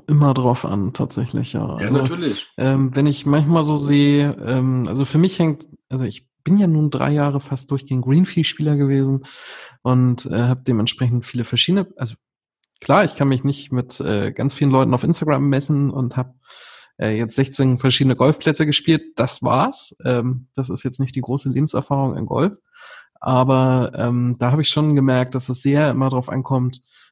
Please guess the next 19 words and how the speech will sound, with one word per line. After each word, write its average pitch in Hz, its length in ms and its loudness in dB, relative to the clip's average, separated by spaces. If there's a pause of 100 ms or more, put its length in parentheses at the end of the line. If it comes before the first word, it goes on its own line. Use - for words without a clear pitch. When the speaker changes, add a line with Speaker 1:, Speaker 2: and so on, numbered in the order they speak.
Speaker 1:
für 143 120 2
mich 196 200 4
persönlich, 147 520 0
wenn 139 120 0
ich 131 140 -4
irgendwie 127 240 -2
ein 123 220 -4
Gastspieler 139 540 -2
bin, 127 360 0 (380)
wie 151 420 0 (300)
ist - 200 -4
tatsächlich 131 440 0
der 127 100 0
Pflegezustand 139 880 0
der 104 100 0
Anlage 120 380 2
und 117 80 -2
des 113 140 -8
Platzes? - 520 -8